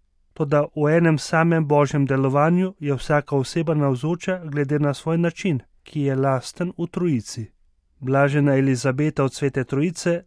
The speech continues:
takole moli: O, moj Bog, Trojica, ki te molim, umiri mojo dušo, naredi iz nje svoja nebesa, svoje ljubljeno bivališče in prostor svojega počitka.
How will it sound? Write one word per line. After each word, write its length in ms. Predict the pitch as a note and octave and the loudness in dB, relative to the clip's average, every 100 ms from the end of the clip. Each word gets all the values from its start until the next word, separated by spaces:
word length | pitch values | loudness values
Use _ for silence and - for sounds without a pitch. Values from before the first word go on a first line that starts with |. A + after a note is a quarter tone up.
| - | -6
takole 440 | C#3 - E3 E3 | -6 0 0 2
moli: 420 | D3+ C3+ A#2+ G#2+ - _ _ _ _ - | 2 2 0 -4 -10 _ _ _ _ -2
O, 200 | F#3 F#3+ _ _ | -2 -2 _ _
moj 260 | C#3+ D3+ D3 | -4 0 0
Bog, 400 | C3 D3 - - - - - - | 0 -2 -2 -10 -20 -20 -20 -10
Trojica, 580 | D3+ D3+ E3 - B2+ A2+ _ _ - | -4 0 -2 -4 -8 -10 _ _ -12
ki 120 | B2+ | -8
te 160 | - | -2
molim, 440 | C#3 C3+ B2 A2+ G#2+ _ _ _ - | 2 2 2 -2 -6 _ _ _ -6
umiri 520 | D#3 D#3+ G#3 G#3 G3 | 0 2 4 4 4
mojo 280 | F3 E3 E3 | 4 4 4
dušo, 420 | C#3+ A#2+ - A#2+ - _ _ _ _ - | 2 -2 -4 -12 -14 _ _ _ _ -4
naredi 440 | C#3 C#3 D#3 D#3 | 0 2 2 0
iz 340 | D3+ C#3 A#2+ D#3+ | -2 -2 -2 0
nje 200 | F#3+ G3+ _ | -2 -4 _
svoja 400 | - - D#3 D#3+ | -10 -2 2 2
nebesa, 560 | D#3+ D3 E3 C3+ - A2 - _ _ _ | 2 0 0 -2 -6 -8 -12 _ _ _
svoje 400 | - - C#3+ C3+ | -6 0 2 2
ljubljeno 480 | D3 G3 F3 E3+ D#3+ | 2 2 4 4 4
bivališče 840 | C#3+ C#3 C#3 D3+ C3+ - - A#2+ - _ | 2 2 2 0 -2 -8 -8 -8 -10 _
in 220 | D#3 C#3 | -4 -2
prostor 580 | C3 E3+ F#3 F3+ - E3+ | 0 2 2 2 -4 -4
svojega 460 | - - C#3+ C#3+ D#3 | -4 -2 0 0 -4
počitka. 560 | - - C3+ - - | -6 -8 -10 -10 -12